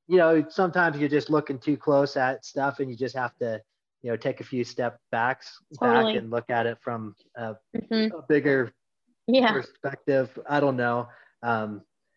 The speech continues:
Speaker 1: it would just be making that finale. And then from there, it's like, I don't know. We, we were, <laughs> we were so close that we were, like,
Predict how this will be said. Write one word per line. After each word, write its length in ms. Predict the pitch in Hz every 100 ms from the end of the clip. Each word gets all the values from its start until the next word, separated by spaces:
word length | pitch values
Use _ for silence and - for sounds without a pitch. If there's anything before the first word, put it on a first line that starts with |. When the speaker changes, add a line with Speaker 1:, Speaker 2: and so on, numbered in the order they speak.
| _ _ _ -
Speaker 1:
it 80 | 135
would 140 | 127
just 260 | 135 - 135
be 360 | 127 117 117 _ _
making 360 | 151 131 123 127
that 240 | 120 123
finale. 600 | 127 120 117 117 107 104 _ _
And 140 | 120
then 160 | 113 107
from 240 | - 113
there, 280 | 113 113 113
it's 180 | 110 -
like, 220 | 117 107 - _ _ _ _ _ _ _ _ _
I 80 | -
don't 120 | 110
know. 140 | 117 113
We, 300 | 113 - - _ _
we 180 | 147 143
were, 440 | 156 156 156 131 - _ - 127
<laughs> 280 | - 156
we 140 | 233 226 -
were 160 | 214
so 320 | - 202 180
close 420 | 170 180 156 135 143
that 160 | 139
we 180 | 147 160
were, 120 | 151
like, 240 | 135 123